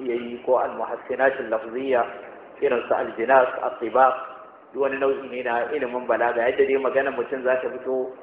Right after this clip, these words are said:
cike da hikima, kuma da azanci, kuma babu ta'kid, babu kasa ganewa. A yi magana mutum ya kasa gane me ake so, wannan ba a cikin balaga. Ko ya zama ta ɗauki wasu kalmomi masu wahalar faɗa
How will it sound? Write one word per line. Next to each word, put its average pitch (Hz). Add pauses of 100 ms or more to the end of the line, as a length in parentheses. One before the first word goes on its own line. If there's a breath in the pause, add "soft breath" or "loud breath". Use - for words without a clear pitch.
(320)
cike -
da 131
hikima, 143 (480)
kuma 131
da 127
azanci, 139 (640)
kuma 131
babu 131 (200)
ta'kid, 131 (280)
babu 135 (260)
kasa 160
ganewa. 120 (720)
A 120
yi 131
magana 139
mutum 143
ya 120
kasa 143
gane 127
me 113
ake 135
so, 120
wannan 120
ba 123
a 113
cikin 120
balaga. 113 (500)
Ko 135
ya 135
zama 127
ta 143
ɗauki 135
wasu -
kalmomi 131
masu 120
wahalar 117
faɗa 127